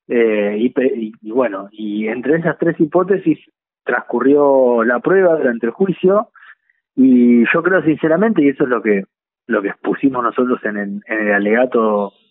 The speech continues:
la semana pasada, de que, de que pudimos probar durante el juicio de que efectivamente fue una persecución donde no hubo un enfrentamiento armado, donde los mapuches corrieron y los prefectos los persiguieron disparándoles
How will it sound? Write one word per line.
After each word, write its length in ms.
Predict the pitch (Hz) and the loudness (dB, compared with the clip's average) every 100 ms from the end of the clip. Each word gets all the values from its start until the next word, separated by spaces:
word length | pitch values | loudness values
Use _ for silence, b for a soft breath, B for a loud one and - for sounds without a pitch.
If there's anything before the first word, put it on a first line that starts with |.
| _ _ _ | _ _ _
la 200 | - 104 | -14 -12
semana 220 | - 107 107 | -10 -8 -4
pasada, 440 | 107 - 196 196 | -4 -2 0 2
de 120 | 139 | 0
que, 260 | 117 107 - B B B - | 0 -2 -4 B B B -4
de 160 | 110 | -2
que 200 | 107 104 | -2 -4
pudimos 420 | - 110 160 185 - | -2 2 2 0 -2
probar 400 | 123 120 117 117 | 0 2 2 0
durante 380 | 107 110 104 | 0 -2 -4
el 40 | 104 | -6
juicio 400 | - 165 - 170 | -2 -2 0 -2
de 80 | 120 | 0
que 120 | - | -4
efectivamente 920 | - 107 - 214 143 165 151 113 101 | -4 -6 0 0 2 0 -2 -4 -6
fue 260 | - 107 107 | -2 0 0
una 200 | 107 107 | -2 -2
persecución 1000 | 104 98 - 98 - 135 156 180 196 196 - | -4 -6 -10 -12 -2 0 0 -2 -6 -8 -14
donde 520 | 120 113 104 101 101 | -6 -6 -4 -6 -4
no 140 | 113 | 0
hubo 160 | 127 123 | 0 0
un 80 | 107 | -2
enfrentamiento 1120 | 98 101 98 98 104 117 120 117 113 104 98 | -6 -10 -8 -6 -4 -4 -6 -6 -4 -2 -2
armado, 720 | 98 107 135 151 165 180 180 B B B _ - | -4 -2 -2 2 2 2 0 B B B _ -6
donde 320 | 117 107 104 | -6 -4 -2
los 100 | 101 | -2
mapuches 560 | 101 101 120 - 113 101 | -4 -4 -4 0 -2 -2
corrieron 800 | - 101 123 156 170 175 175 156 | -4 -2 0 2 2 2 2 0
y 340 | 120 107 101 | 0 0 -2
los 180 | 98 98 | -4 -4
prefectos 480 | - 95 120 113 107 | -6 -6 -6 -4 -4
los 100 | 98 | -4
persiguieron 640 | 104 101 104 113 143 147 127 | -8 -8 -4 0 2 0 -2
disparándoles 760 | 107 - 104 110 113 160 202 | -4 -2 -4 -2 -2 0 0